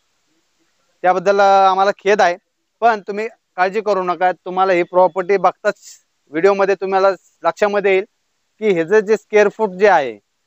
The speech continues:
ते साडेतीनशे ते तीनशे ऐंशी स्क्वेअर फूटमध्ये हे बांधकाम केलेलं आहे. खाली ऑफिस आहे तीनशे ऐंशी, त्याच्यावरती तीनशे ऐंशी, त्याच्यावरती तीनशे ऐंशी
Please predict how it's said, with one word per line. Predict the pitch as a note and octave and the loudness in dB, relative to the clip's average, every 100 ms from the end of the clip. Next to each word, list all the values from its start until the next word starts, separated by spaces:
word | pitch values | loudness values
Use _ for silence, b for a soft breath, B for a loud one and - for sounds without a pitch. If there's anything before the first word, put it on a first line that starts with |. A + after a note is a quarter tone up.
| _ _ - | _ _ -2
ते | G3+ | -2
साडेतीनशे | G3+ - D#3+ F#3 F#3+ G3 F#3 - F3 | 0 0 2 2 -2 -6 -6 -6 -6
ते | F#3+ _ - F#3 | -6 _ -12 -10
तीनशे | G#3 G3 - A3 | -4 -4 0 0
ऐंशी | G3 F#3+ A3 | 0 -4 -8
स्क्वेअर | F#3+ - G3 | -8 -2 -2
फूटमध्ये | F3 F#3+ F3+ F3 F3+ | 0 -8 -4 -4 0
हे | E3 | 0
बांधकाम | E3 D#3 D3 E3+ E3 | 0 0 -2 -8 -8
केलेलं | E3 C#3+ C#3 | -6 -4 -2
आहे. | A#2+ B2+ _ _ _ - | -4 -6 _ _ _ -4
खाली | C#3+ D#3 F#3+ | -2 2 4
ऑफिस | F3 D3+ F#3 - | 2 0 -6 0
आहे | D3+ | 0
तीनशे | D#3 D#3 D3+ E3 | 0 -4 -10 -8
ऐंशी, | D3 C#3+ E3+ E3+ _ _ - | -8 -8 -12 -14 _ _ -8
त्याच्यावरती | C#3+ F#3 F#3 F#3 G#3+ G3+ | 0 2 2 0 -2 -2
तीनशे | F#3+ F3 F3+ | -2 -4 -6
ऐंशी, | E3 D3+ E3+ F3+ _ _ - | -6 -6 -10 -14 _ _ -6
त्याच्यावरती | F#3 A#3 A3+ G#3 A#3 | 0 4 4 2 -2
तीनशे | A3+ G3+ - | -2 -2 0
ऐंशी | G3+ F3+ E3+ F#3 | 0 0 -6 -10